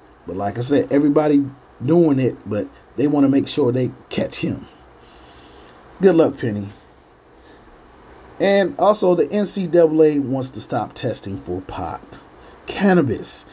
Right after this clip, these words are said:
the sticky icky. Why? Because all the kids do it. Yeah, I don't know who came up with that brainstorm. A little too late for that, but hey, it's a thought. In the W N B A, the Mercury fired coach Vanessa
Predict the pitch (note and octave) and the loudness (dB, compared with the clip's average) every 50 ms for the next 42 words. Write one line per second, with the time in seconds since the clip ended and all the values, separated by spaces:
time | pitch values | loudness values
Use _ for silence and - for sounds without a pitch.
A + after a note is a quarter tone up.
0 | - - - - G#3 F#3 - - - B3+ - - G#3+ F#3+ D3+ F#3 F#3 F3 - - | -20 -20 -10 -6 -6 -4 -2 0 0 0 2 0 -2 0 4 6 6 4 4 0
1 | - - - - - - _ - - - _ - G#2+ B2 D#3 G3+ A#3+ G#3 - - | -6 -8 -10 -12 -20 -20 _ -20 -20 -20 _ -8 0 2 2 4 2 0 -2 -6
2 | - - - - - - _ _ _ _ _ _ _ _ _ - A#2+ - - - | -10 -14 -16 -20 -20 -20 _ _ _ _ _ _ _ _ _ -10 -8 -6 -2 0
3 | E3+ D3+ - D3+ D3 C#3+ C#3 C3+ C3 B2+ - C#3+ C#3 B2+ A#2 G2+ G2+ F#2+ A2 G#2+ | 0 0 2 2 2 2 2 2 -2 -2 0 2 2 2 2 -2 -4 -6 -4 -4
4 | E2+ - - - - - - _ _ _ - - - - - - _ - - - | -4 -6 -8 -14 -18 -20 -20 _ _ _ -20 -20 -20 -20 -20 -20 _ -20 -16 -8
5 | G#2 A#2+ G#2+ D#2 C#2 - - - - - - - - - - A2+ B2+ C3+ B2+ B2 | -4 -4 -4 -4 -4 -8 -14 -18 -20 -20 -20 -20 -20 -8 -4 -2 0 2 2 2
6 | B2 A#2+ A#2+ A#2+ A#2+ - C#3 C3 A#2+ G#2+ E2 - F2+ F2+ A#2+ G#2+ - - - G#2+ | 2 0 0 -2 -2 -2 0 0 0 0 -2 -2 -2 -2 0 -2 -2 -4 -6 -6
7 | G2 F#2+ F#2 F#2 - - G2 F#2+ F#2 F#2+ G2 G2+ C3 C#3 C#3 B2+ B2+ - - A#2+ | -6 -6 -6 -8 -8 -8 -8 -6 -6 -6 -2 2 4 4 4 2 0 -4 -6 -4
8 | A#2+ B2+ G#2+ - - - G#2 A2+ G#2+ G#2+ - - G2 F#2+ - - A2+ A2 G2+ F2+ | -2 -2 -2 -2 -4 -6 -6 -6 -6 -8 -8 -10 -12 -12 -10 -6 -4 -4 -4 -4
9 | - - - - - - - - - - - - F3+ E3 C3+ B2 B2+ D3+ C#3+ G#2+ | -6 -12 -20 -20 -20 -20 -20 -20 -20 -2 0 2 2 2 0 2 2 4 4 4
10 | - - - - - - - - - _ _ - _ _ _ _ _ _ _ _ | 2 -4 -10 -20 -20 -20 -20 -20 -20 _ _ -20 _ _ _ _ _ _ _ _
11 | _ _ _ _ _ - - - - - - - - - - - - F2+ G#2 A#2+ | _ _ _ _ _ -20 -20 -18 -18 -18 -20 -20 -20 -20 -20 -14 -8 -4 0 2
12 | C#3 C3 B2+ C3 C3+ C#3 C#3 C3 B2 B2 C3+ D3+ D#3 D3+ D3+ D#3 D3 - - _ | 2 4 4 4 4 4 4 4 2 2 4 4 4 4 2 0 -2 -8 -18 _
13 | - - - _ _ _ _ _ - F#2 A2 C#3+ E3+ F#3+ - - D3+ C#3 C3 C3 | -20 -20 -20 _ _ _ _ _ -12 -6 -2 0 0 0 -2 -2 -2 -2 -2 0
14 | B2+ B2 A#2+ A#2+ A#2 A#2 - - C3 B2 G#2 - - - A2 B2+ B2 C3 C3+ C3+ | 0 2 2 2 2 0 0 0 0 0 0 -2 -6 -8 -6 -2 0 0 0 0
15 | - C3+ C3 A#2 | 0 -2 -2 -2